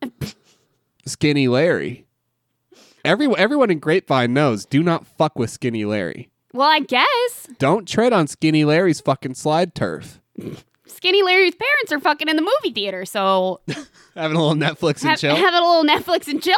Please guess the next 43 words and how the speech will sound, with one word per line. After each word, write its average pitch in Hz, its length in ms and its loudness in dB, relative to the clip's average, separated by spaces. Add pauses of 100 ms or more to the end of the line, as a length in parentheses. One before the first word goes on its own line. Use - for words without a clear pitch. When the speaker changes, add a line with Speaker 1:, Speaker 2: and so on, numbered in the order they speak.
Speaker 1:
in 403 60 4
the 320 80 2 (180)
movie 220 180 -2
theater. 196 400 -6
Speaker 2:
I 196 60 -10
Speaker 1:
So 220 200 -8
Speaker 2:
don't 202 80 -12
Speaker 1:
Skinny 370 220 2
Speaker 2:
think 330 80 -2
that's 427 140 2
Speaker 1:
Larry's 427 160 0
Speaker 2:
what - 80 -8
that 53 100 -12
means. 60 340 -14
Speaker 1:
Skinny 494 320 0
Larry's 403 360 2
pushing 427 260 -4
everybody 247 320 -2
down 254 180 2
the 269 60 2
slides. - 760 -2
Speaker 2:
I 123 80 -8
think 151 200 -2
sometimes 90 460 -8
Netflix - 460 -10
and 71 120 -14
chill 73 240 -6
is 69 160 -10
just, - 380 -12 (540)
you've 82 180 -8
just - 280 -8
finally 90 500 -4
decided 80 440 -4
to 87 80 -4
watch 82 260 -2
Orange 87 200 -4
is 85 140 -8
the 87 80 -4
New 82 140 -4
Black 87 300 -4
ten 80 200 -8
years 76 200 -8
later. 62 360 -8